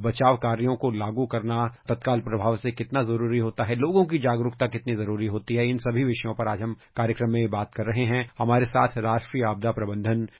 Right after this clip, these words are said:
संस्थान से प्रोफेसर सूर्य प्रकाश कार्यक्रम में शामिल हैं। सर, बहुत-बहुत स्वागत है आपका।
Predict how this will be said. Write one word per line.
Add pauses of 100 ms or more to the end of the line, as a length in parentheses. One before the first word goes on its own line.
संस्थान
से
प्रोफेसर (100)
सूर्य
प्रकाश
कार्यक्रम
में
शामिल
हैं।
सर,
बहुत-बहुत
स्वागत
है
आपका।